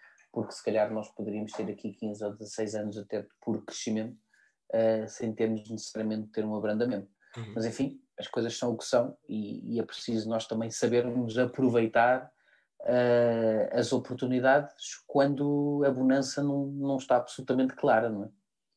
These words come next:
Speaker 2: Sim, o Ricardo também faz um, aqui o Ricardo Canas no chat faz um ponto interessante, que é no futuro temos de ter um sistema híbrido. Portanto, as relações humanas também são importantes.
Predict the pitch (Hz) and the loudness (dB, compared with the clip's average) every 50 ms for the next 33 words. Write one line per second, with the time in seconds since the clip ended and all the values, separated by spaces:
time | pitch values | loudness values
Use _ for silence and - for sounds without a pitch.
0 | _ - 120 - - - - - - _ _ - 120 120 117 113 - - 120 120 | _ -18 -16 -16 -14 -16 -16 -18 -20 _ _ -16 -14 -12 -12 -14 -10 -6 -6 -6
1 | 120 - 123 123 120 120 120 - 127 123 120 123 120 120 120 117 113 113 120 - | -6 -6 -6 -6 -6 -6 -4 -4 -6 -6 -6 -6 -10 -10 -10 -12 -14 -16 -20 -20
2 | _ - 131 120 117 123 120 120 123 120 120 - - 120 117 120 120 120 123 123 | _ -10 -10 -8 -8 -8 -6 -4 -4 -6 -6 -8 -8 -6 -6 -4 -6 -6 -6 -8
3 | 117 - - 120 120 120 120 - - 127 123 120 127 127 123 127 120 117 120 117 | -8 -6 -6 -6 -6 -6 -8 -10 -10 -10 -8 -6 -8 -8 -8 -8 -8 -6 -8 -8
4 | 120 - - - 101 98 101 98 - - _ - 101 101 101 101 _ _ _ _ | -10 -14 -12 -10 -10 -10 -10 -12 -16 -20 _ -14 -12 -12 -12 -14 _ _ _ _
5 | _ _ _ _ _ _ _ - 123 120 120 - - 135 127 123 147 139 139 135 | _ _ _ _ _ _ _ -10 -10 -10 -10 -10 -10 -10 -6 -4 -2 -2 -2 -4
6 | - - 139 139 131 131 - - 143 139 139 139 139 135 131 127 117 110 117 113 | -6 -4 -4 -4 -4 -6 -8 -2 -2 -2 0 0 -2 -2 -2 -4 -4 -6 -8 -8
7 | 104 107 - _ _ _ _ _ _ - 113 110 - 110 113 113 127 123 123 - | -8 -12 -16 _ _ _ _ _ _ -14 -12 -12 -12 -12 -8 -6 -6 -6 -6 -6
8 | 139 131 120 127 120 123 127 131 131 131 127 - - 123 123 127 123 123 - 127 | -6 -6 -4 -4 -4 -4 -4 -4 -6 -8 -10 -10 -8 -6 -6 -6 -6 -6 -8 -8
9 | 131 127 127 - - 131 127 117 110 - - | -8 -8 -10 -12 -8 -8 -6 -6 -8 -10 -16